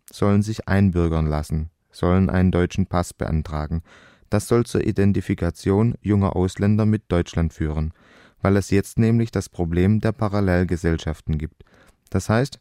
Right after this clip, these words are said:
da gibt es Gesellschaften in der Gesellschaft. Manche der Türken leben seit dreißig Jahren hier und sprechen kein einziges Wort Deutsch. Deshalb haben viele keinen Job, leben nur in ihrer Familie,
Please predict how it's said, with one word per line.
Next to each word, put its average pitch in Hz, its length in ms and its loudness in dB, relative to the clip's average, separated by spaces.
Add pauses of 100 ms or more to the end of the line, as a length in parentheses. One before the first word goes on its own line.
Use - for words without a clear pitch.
da 113 100 -2
gibt 131 220 -2
es 135 140 -4
Gesellschaften 110 760 0
in 101 220 2
der 87 120 2
Gesellschaft. 76 680 -4 (380)
Manche 107 320 2
der 104 160 2
Türken 110 480 0
leben 110 320 0
seit 127 220 -2
dreißig 95 460 -2
Jahren 87 320 0
hier 98 280 0
und 127 140 -2
sprechen 110 360 -2
kein 110 220 0
einziges 85 560 -2
Wort 92 160 -4
Deutsch. 80 380 -4 (440)
Deshalb 113 400 0
haben 95 180 0
viele 90 280 -2
keinen 92 260 2
Job, 117 220 -4 (320)
leben 95 320 4
nur 113 320 4
in 101 100 4
ihrer 87 300 -2
Familie, 95 580 0